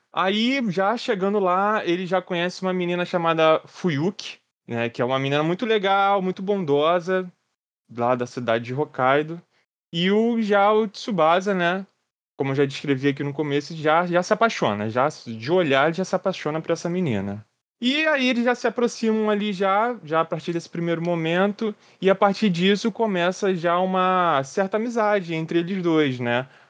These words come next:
Porque a primeira pessoa que ele conhece, é, é, ela é,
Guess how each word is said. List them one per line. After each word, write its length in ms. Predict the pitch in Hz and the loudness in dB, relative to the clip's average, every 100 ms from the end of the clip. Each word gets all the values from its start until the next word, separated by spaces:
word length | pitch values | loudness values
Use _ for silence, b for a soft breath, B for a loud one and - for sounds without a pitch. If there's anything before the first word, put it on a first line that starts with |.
| _ - | _ -8
Porque 600 | 113 113 120 117 113 113 120 | -8 -6 -2 0 2 2 2
a 80 | |
primeira 360 | 135 156 170 190 | 0 0 0 0
pessoa 340 | 208 185 185 | -2 -2 -2
que 80 | 180 | 0
ele 100 | 185 | -2
conhece, 640 | 185 202 190 214 226 220 214 | 0 0 2 2 0 -2 0
é, 40 | |
é, 400 | 185 170 151 139 - | 2 2 2 2 2
ela 200 | 147 151 | 0 2
é, 340 | 147 135 135 | 2 2 -2